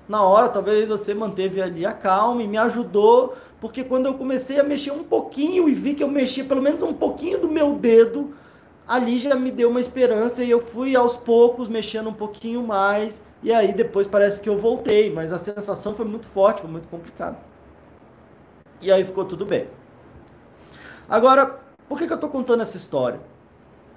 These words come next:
Porque muitas vezes a gente pode tá se sentindo,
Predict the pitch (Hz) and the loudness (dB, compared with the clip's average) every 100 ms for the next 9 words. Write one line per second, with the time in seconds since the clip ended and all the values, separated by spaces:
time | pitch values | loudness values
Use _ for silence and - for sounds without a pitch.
0 | - - - - - - - - - 240 | -20 -20 -20 -20 -20 -20 -20 -20 -2 2
1 | 247 294 294 185 151 202 233 190 160 196 | 4 4 4 2 2 6 6 4 -2 -2
2 | 202 - 196 208 196 202 - - 208 - | -4 -4 -4 -4 -4 -4 -6 -12 -12 -12
3 | 208 240 214 139 | -10 -6 -6 -8